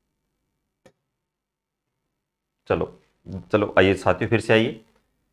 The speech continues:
हम क्या पढ़ रहे थे? सीएनजी। देखो, सॉरी, सी-, अ, सीएच फ़ोर पढ़ रहे थे, मीथेन पढ़ रहे थे,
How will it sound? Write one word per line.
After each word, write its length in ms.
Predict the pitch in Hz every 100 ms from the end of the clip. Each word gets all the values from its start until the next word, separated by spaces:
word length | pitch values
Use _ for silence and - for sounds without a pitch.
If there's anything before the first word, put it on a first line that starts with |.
| _ -
हम 140 | 123
क्या 120 | 123 139
पढ़ 140 | 139
रहे 140 | 147 147
थे? 120 | 98 - _
सीएनजी। 480 | - 135 120 92 - _ _ _ _ _ _ _ _ _ _
देखो, 440 | 90 85 - - - _ _ _ _ _ _ _ _ _ _ _ _ _ _ _ _ _ _ _ _ _ _ _ _ _ _ _ _ _ _ _ -
सॉरी, 160 | 104 87
सी-, 260 | 82 107 104
अ, 500 | - 90 90 87 -
सीएच 320 | - - 101 -
फ़ोर 300 | 101 104 98
पढ़ 120 | 82
रहे 140 | 85
थे, 120 | 85 92
मीथेन 380 | 90 90 95 87
पढ़ 120 | 85
रहे 160 | 85
थे, 140 | 85